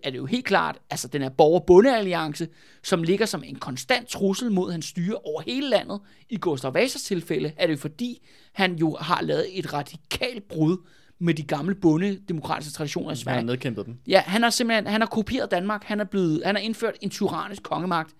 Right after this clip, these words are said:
Speaker 1: en centraliseret magt i Stockholm, hvor han er konge. Og det er der rigtig mange bønder rundt omkring i Sverige, der er virkelig pissed over.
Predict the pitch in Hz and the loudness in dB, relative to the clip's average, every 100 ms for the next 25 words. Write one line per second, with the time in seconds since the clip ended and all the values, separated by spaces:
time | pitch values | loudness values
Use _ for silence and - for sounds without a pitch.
0 | - 190 175 180 160 170 156 156 156 185 | -16 -10 -4 -4 -2 -2 -2 -2 -4 -2
1 | 151 170 - - - _ - - 175 - | -4 -6 -12 -20 -20 _ -6 0 0 0
2 | 208 160 160 196 208 - 170 147 185 - | -4 -4 0 0 0 0 0 0 -6 -12
3 | - - - 151 247 226 151 139 208 254 | -20 -20 -8 -4 0 2 2 2 0 -2
4 | 180 139 151 165 143 143 - - 156 147 | -6 -8 -2 0 0 -8 -12 -6 -6 -4
5 | 143 127 131 117 117 113 104 139 202 143 | -6 -8 -8 -10 -10 -10 -2 2 2 0
6 | - 139 - - - - | -6 -6 -6 -12 -14 -16